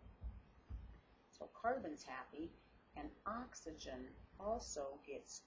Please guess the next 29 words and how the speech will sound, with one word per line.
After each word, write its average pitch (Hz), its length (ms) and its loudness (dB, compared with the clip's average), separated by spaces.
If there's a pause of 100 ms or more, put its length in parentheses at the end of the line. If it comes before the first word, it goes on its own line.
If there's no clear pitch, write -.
(140)
two, 165 420 2 (140)
four, 147 300 0
six, - 400 -4 (100)
eight 139 240 -6 (720)
electrons 135 580 -2
around - 340 -6
it. - 100 -6 (1160)
So - 180 0 (180)
this 208 400 6 (160)
intersection 196 880 2 (1000)
is 156 180 -6
really 160 200 2
where 151 320 4 (580)
the 147 180 -4 (220)
atoms 139 280 -4
are 135 80 -8
sharing 170 540 6
electrons. - 840 -2 (720)
You - 100 -10
can 147 160 -8
go 143 140 4
up 123 160 0
to 156 100 -8
this 247 200 8
picture - 520 -8 (720)
and 131 100 -6
look - 200 -4
at - 120 0
oxygen. - 600 0